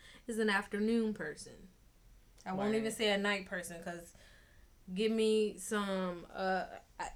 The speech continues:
Speaker 1: by nine, nine thirty,
Speaker 2: Yeah.
Speaker 1: ten-ish, I'm sleep.
Speaker 2: Okay.
Speaker 1: So I won't even say a night person,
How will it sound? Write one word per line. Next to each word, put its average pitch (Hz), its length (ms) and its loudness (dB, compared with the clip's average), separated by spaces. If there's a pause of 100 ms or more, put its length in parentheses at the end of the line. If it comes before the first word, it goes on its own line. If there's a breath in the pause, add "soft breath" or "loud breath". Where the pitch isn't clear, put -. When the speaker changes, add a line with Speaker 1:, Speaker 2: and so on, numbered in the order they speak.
(180)
Speaker 1:
by 190 180 4
nine, 226 720 4 (400)
nine 214 480 2
thirty, 233 480 0 (300)
Speaker 2:
Yeah. 139 240 -4
Speaker 1:
ten-ish, 233 640 0 (120)
I'm 220 140 -2
sleep. - 380 -4 (880)
Speaker 2:
Okay. 175 300 2 (680)
Speaker 1:
So - 160 2
I 202 180 10
won't 240 200 6
even 240 200 6
say 220 200 4
a 180 60 2
night 208 300 -2
person, 185 360 -4